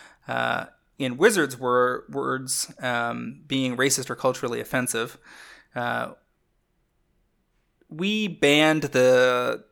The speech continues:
speculation on and sale and related discussion in our own Discord almost immediately,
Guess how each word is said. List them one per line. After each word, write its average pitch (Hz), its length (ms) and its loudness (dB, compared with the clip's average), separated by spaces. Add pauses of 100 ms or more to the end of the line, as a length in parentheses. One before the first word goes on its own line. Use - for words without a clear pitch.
(360)
speculation 143 920 2 (260)
on 131 360 4
and 123 280 -2
sale 123 760 2 (460)
and 131 200 -4
related 120 340 0
discussion 117 880 -4
in 120 160 -4
our 117 200 2
own 113 140 -2
Discord 113 480 -2
almost 113 300 -4
immediately, 117 720 -6